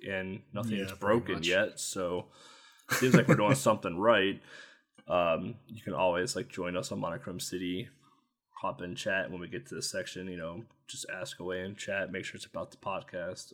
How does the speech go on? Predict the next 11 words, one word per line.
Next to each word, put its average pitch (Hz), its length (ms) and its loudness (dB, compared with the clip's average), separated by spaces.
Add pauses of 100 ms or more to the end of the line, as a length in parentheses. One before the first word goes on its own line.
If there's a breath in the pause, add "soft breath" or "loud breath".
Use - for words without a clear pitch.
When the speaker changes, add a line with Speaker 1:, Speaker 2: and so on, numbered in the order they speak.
Speaker 1:
Um, 87 340 -8 (880 soft breath)
so - 140 -2
yeah, 160 120 8 (460 loud breath)
uh, 101 280 8
with 110 320 2
that 120 320 8
there, 135 420 4
uh, 110 520 8 (840)
any 107 200 0
other 107 200 4
thoughts - 800 -2